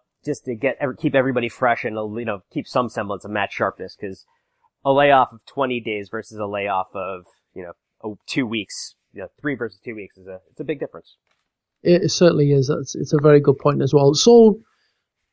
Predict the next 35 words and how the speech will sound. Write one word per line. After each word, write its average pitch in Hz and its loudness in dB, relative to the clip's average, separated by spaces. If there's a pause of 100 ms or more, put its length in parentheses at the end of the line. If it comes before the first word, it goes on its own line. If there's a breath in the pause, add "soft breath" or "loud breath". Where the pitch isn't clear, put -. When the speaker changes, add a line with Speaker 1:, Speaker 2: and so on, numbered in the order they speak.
(120)
Speaker 2:
how 247 6
about 175 6
it 151 4
then? 135 0 (360)
If - 0
we 202 2
do 208 2
get 202 2
to 196 2
the 180 -2
Champions 180 2
League, 170 4
we'll 175 6
say 196 8
that, - 2
okay, 139 6 (320)
some 180 4
eyes 170 6
of 165 6
Liverpool 160 6
do 147 6
get 143 4
to 151 0
the 143 2
Champions 135 2
League 135 4
final. 147 6 (920 soft breath)
Um, 143 6
whether 175 8
it's 170 4
against 151 0
Real 165 8
Madrid 156 6
or 185 6
Bayern, 147 4